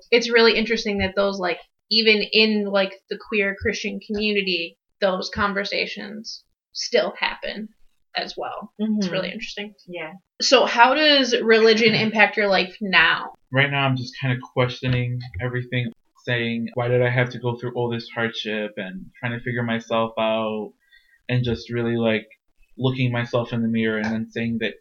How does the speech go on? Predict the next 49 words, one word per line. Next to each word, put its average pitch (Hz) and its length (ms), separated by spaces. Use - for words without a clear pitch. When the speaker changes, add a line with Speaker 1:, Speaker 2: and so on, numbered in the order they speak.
Speaker 3:
like, 113 220
my, 110 160
I'm 113 180
the 104 80
problem. 95 420
I'm 117 160
not 104 200
good 110 140
in 110 140
this. 104 200
I 123 80
just 117 180
feel 120 100
like 113 180
no 127 100
one 120 140
has 117 220
to 110 80
go 107 240
through, 110 180
like, 107 180
second 113 360
guessing 110 300
themselves 107 440
and 113 120
saying, 110 200
"Maybe 107 280
I 110 120
need 110 160
to 113 120
change. 113 360
Maybe 110 440
they 135 120
don't 127 100
like 127 180
my 117 140
voice 113 460
or 113 60
my 110 160
hair 117 580
or 110 80
my 107 220
shirts," 113 600
or 117 160
just - 240
basically 131 480
everything. 113 480
It's - 160
just, 113 180